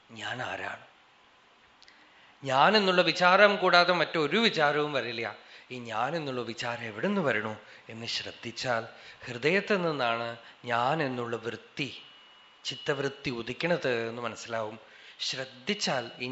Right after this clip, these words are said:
ഞാൻ എവിടെ ഉദിക്കുന്നു എന്ന് ചോദിച്ചാൽ ഈ അഹങ്കാരം അതിൻ്റെ പിറപ്പിടത്തിൽ ലയിക്കും. പ്രാണനും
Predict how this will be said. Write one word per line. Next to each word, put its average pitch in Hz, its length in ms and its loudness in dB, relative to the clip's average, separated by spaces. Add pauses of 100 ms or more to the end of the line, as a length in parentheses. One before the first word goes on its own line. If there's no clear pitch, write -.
ഞാൻ 139 280 2
എവിടെ 170 220 6
ഉദിക്കുന്നു 160 760 0
എന്ന് 135 200 -4
ചോദിച്ചാൽ 120 580 -4 (420)
ഈ 131 100 -8
അഹങ്കാരം 143 600 -2
അതിൻ്റെ 123 300 -4 (140)
പിറപ്പിടത്തിൽ 143 640 0
ലയിക്കും. 113 400 -8 (760)
പ്രാണനും 139 760 0